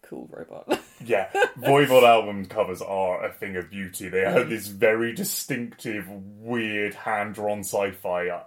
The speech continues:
Speaker 2: yeah, I absolutely love
Speaker 1: Yeah,
Speaker 2: Away's
Speaker 1: check those
Speaker 2: artwork.
Speaker 1: out.
Speaker 2: Yeah,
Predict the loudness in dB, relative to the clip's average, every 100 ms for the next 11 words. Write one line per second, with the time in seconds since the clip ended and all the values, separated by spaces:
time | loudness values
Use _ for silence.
0 | -12 -12 -10 -12 -12 -12 -14 -8 -6 -4
1 | -4 -6 -6 -4 -4 -2 -2 -2 -4 -8
2 | -16 _ _ _ _ 4 6